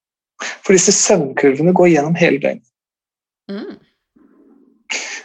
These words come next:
Speaker 1: Men du må ikke finne på å vente til halv elleve da. Nei, da må du være klar og i senga ti.
Speaker 2: Ok.
Speaker 1: For når det,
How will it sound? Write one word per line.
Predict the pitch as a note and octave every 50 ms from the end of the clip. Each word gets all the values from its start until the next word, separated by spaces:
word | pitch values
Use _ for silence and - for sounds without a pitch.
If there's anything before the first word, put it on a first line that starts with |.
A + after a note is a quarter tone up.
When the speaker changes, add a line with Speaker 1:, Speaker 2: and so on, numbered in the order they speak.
| _ _ _ _ _ _ _ _ _ _ _ _
Speaker 1:
Men | D#3+ D#3+ F3
du | G3
må | G3 F#3 D#3+
ikke | D3 - F#3+ F3+
finne | - - - C#4+ D4+ G#3+ C#3+ B2 B2
på | - - D#3+
å | D#3+ - F#3 E3+
vente | E3+ E3+ G#3+ G#3+ F#3 C#3 - - - _ _ - C#3
til | C#3 - G3 -
halv | - E3 E3 E3 E3
elleve | C#3+ C3 C3 E3 E3+
da. | F3+ G3 B3 D4 A3+ - - _ _ _ _ _ _ _ - _ _ _
Nei, | - D#3+ D#3+
da | F3 F3+
må | G#3 A#3+ A3+
du | F#3 F#3 E3
være | E3 E3 E3 F3+ -
klar | - - - C#3+ C3 D3 F3+ G3+ F#3+ - - _
og | _ E3+ F3
i | F3 E3
senga | - - D3+ C#3 C#3 C#3 D#3+ G3 G3 - - _ _ _ _ _ _ _ _ _ _ _ _ _ -
ti. | - C#4+ F4 B3 - - - _ _ _ _ _ _ _ _ _ _ _ _ _ _ _ _ _ _ _ _ -
Speaker 2:
Ok. | G#3+ G#3+ - F4 G4 B4 D#4
Speaker 1:
For | A#3 - F3+
når | F3+ G3 G#3+ G3 F3
det, | E3+ F#3+